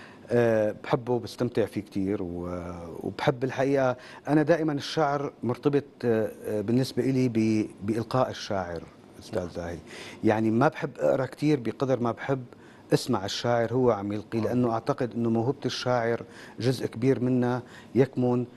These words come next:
Speaker 1: ليس فقط في مضمون شعره، وإنما في طريقة الإلقاء.
Speaker 2: نعم. طيب، أيضا كمان من خلال شغل، شغلك على شخصية نزار قباني، ما الذي أحببته في تلك الشخصية وما الذي لم تحبه في شخصية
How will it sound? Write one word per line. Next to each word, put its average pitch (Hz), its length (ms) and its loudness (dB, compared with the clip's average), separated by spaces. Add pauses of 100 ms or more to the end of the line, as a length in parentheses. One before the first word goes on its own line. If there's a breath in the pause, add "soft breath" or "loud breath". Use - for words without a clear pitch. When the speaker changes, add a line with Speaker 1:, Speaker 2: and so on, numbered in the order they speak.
(240 loud breath)
Speaker 1:
ليس 143 240 4
فقط 120 360 -4
في 107 120 -2
مضمون 107 360 2
شعره، 107 320 0
وإنما 107 420 2
في 104 140 -6
طريقة 110 440 0
الإلقاء. 90 440 -4
Speaker 2:
نعم. - 100 -20 (460 loud breath)
طيب، 123 160 0
أيضا 196 280 4
كمان 185 320 2
من 175 60 4
خلال 185 320 4
شغل، 170 400 0
شغلك 156 360 2
على 123 160 2
شخصية - 480 -2
نزار 117 240 2
قباني، 113 480 -2 (340 loud breath)
ما 190 100 4
الذي 185 360 6
أحببته 135 520 2
في 120 200 -2
تلك - 260 -2
الشخصية 131 580 0
وما 147 220 6
الذي 151 300 4
لم 139 160 2
تحبه 123 560 0 (360 loud breath)
في - 160 -6
شخصية - 380 -6